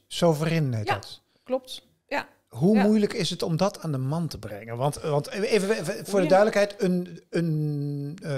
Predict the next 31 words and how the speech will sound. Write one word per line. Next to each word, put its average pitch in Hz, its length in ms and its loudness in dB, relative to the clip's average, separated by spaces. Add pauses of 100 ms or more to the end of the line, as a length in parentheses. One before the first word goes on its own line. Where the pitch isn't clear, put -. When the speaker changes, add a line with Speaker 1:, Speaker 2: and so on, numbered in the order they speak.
(120)
Speaker 1:
een 151 200 -4
e-mailsysteem, 165 840 -2
Nederlands, 147 800 0 (380)
veilig, 135 680 2
dus 135 200 -6
geen 135 340 -6
advertising 120 640 -4
shit 123 220 -6
met 120 140 -8
Google 127 160 -2
Speaker 2:
Exact. 120 260 0
Speaker 1:
en 123 180 -4
je 117 100 -4
data 113 420 -2
weg 113 240 -6
en 113 100 -10
bla, 117 100 -6
bla, 117 100 -2
dat 110 60 -4
is - 60 -4
een 123 60 -6
beetje 127 160 -4
de 120 60 -10
propositie, 113 460 -6
hè? 233 60 -6
Speaker 2:
Ja. - 100 -4 (640)
Speaker 1:
Dan 147 120 -2
denk 139 180 0
ik, 139 100 -8
"Ja, 165 180 0 (340)
oh, 143 260 0